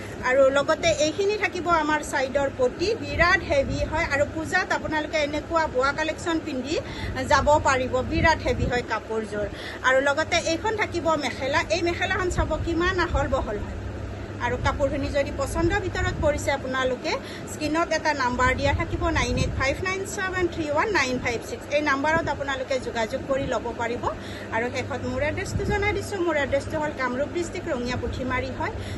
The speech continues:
আৰু সকলোকে পুনৰবাৰ মোৰ দোকানলৈ স্বাগতম জনাই আজি এই ভিডিঅ'টোৰ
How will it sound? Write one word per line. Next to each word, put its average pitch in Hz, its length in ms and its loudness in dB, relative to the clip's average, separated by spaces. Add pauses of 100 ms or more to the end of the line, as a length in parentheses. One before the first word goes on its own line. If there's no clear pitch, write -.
(100)
আৰু 233 220 -2
সকলোকে 403 580 2
পুনৰবাৰ 269 440 0
মোৰ 247 160 -4
দোকানলৈ 226 440 -4
স্বাগতম 240 540 -4
জনাই 233 360 -4
আজি 226 300 -2
এই 254 160 4
ভিডিঅ'টোৰ 339 400 -2